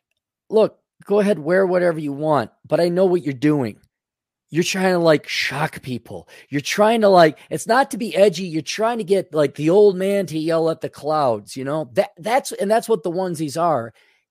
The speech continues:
They're not doing it because it looks fashionable. They're doing it because they got nothing fucking better to do but piss people off. That's it.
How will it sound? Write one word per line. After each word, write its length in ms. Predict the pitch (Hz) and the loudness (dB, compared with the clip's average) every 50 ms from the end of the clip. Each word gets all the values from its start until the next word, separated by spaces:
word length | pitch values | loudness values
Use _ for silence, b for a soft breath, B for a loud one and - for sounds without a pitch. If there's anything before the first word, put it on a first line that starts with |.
| _ | _
They're 160 | - 254 269 269 | 0 0 0 0
not 400 | 294 294 320 294 160 135 120 - | 0 0 -2 -2 -4 -8 -2 0
doing 360 | 170 185 185 190 196 190 175 | 2 2 2 0 -2 -2 -2
it 140 | 151 135 - | -4 -4 -4
because 220 | 139 120 160 147 135 | -8 -8 -8 -8 -8
it 40 | 135 | -8
looks 220 | 135 131 - - | -10 -10 -10 -6
fashionable. 500 | - 135 127 131 135 - 147 123 127 127 | -6 -4 -4 -4 -6 -8 -4 -4 -4 -4
They're 140 | - 151 170 | -4 -6 -6
doing 340 | 156 143 208 233 254 262 247 | -4 -2 -2 -2 -2 -4 -4
it 160 | 247 240 - b b b b | -6 -6 -8 b b b b
because 260 | 160 165 - 180 165 | -12 -10 -8 -8 -8
they 80 | 147 185 | -6 -6
got 220 | 170 170 - - | -6 -6 -6 -6
nothing 340 | 160 185 240 269 - 302 254 | -4 -4 -4 -4 -6 -8 -10
fucking 380 | 190 - - 220 - - 190 147 | -8 -4 -4 -4 -2 -4 -6 -2
better 260 | 170 165 165 175 165 | -2 -2 0 -2 -4
to 60 | 139 | -4
do 320 | 120 117 120 117 120 120 b b b b b | -4 -2 -2 -2 -2 -4 b b b b b
but 180 | - 151 151 - | -4 -4 -4 -4
piss 320 | - 185 190 - - - | -8 -8 -8 -8 -8 -12
people 420 | - _ 165 160 127 - 139 127 123 | -12 _ -8 -8 -6 -6 -2 0 0
off. 280 | 107 92 - - - _ | 0 -2 -4 -10 -20 _
That's 340 | - 180 190 180 - - 170 | -2 0 0 0 -2 -2 -2
it. 200 | 139 - - | -2 -2 -2